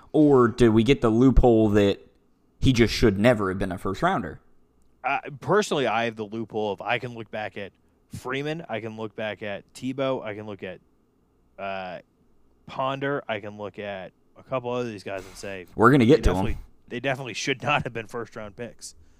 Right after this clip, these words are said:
Speaker 2: Blaine Gabbert's probably in the same territory on me, uh, for me, but he also was t-, he also was kind of like that weird, like, he played at Missouri and no one really knew what to do with him. So
Speaker 1: Okay.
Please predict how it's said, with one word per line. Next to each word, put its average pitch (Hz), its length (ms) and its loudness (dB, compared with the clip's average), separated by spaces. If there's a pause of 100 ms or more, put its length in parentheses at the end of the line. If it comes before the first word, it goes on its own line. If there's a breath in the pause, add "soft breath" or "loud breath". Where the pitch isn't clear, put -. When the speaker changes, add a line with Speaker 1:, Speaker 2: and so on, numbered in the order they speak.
(180)
Speaker 2:
Blaine 135 200 -6
Gabbert's 131 380 -6
probably 117 400 -8
in 110 60 -14
the 101 60 -14
same 107 220 -16
territory 98 440 -16
on 76 200 -20
me, 73 60 -20 (160)
uh, 101 100 -20 (140)
for 117 180 -10
me, 87 180 -20 (600)
but - 220 -8 (1400)
he 127 140 -8
also 156 280 -2
was 139 200 -6
t-, - 160 -16
he 147 180 -4
also 151 280 -4
was 127 240 -8
kind 123 200 -10
of 110 100 -14
like 101 140 -16
that 101 200 -14
weird, 113 380 -12
like, 95 400 -18 (460)
he - 140 -20
played 139 240 -4
at 123 80 -6
Missouri 110 720 -8
and 95 180 -16
no 113 140 -12
one 120 140 -10
really 107 220 -12
knew 104 160 -14
what 104 140 -14
to 101 60 -20
do 95 220 -20
with 92 160 -18
him. 95 380 -20
So - 160 -20 (180)
Speaker 1:
Okay. 104 280 4